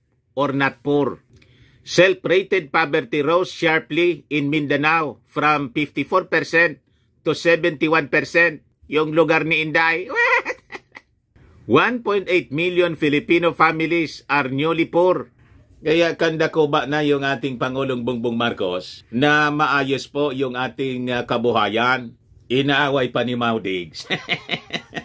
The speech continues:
Imbis, ah, tumulong po,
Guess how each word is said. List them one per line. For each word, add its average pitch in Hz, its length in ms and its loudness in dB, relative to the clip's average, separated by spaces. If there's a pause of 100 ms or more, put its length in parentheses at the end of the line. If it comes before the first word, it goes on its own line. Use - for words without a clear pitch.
(1120)
Imbis, 143 640 2
ah, 139 320 0
tumulong 135 560 -2
po, 131 400 -6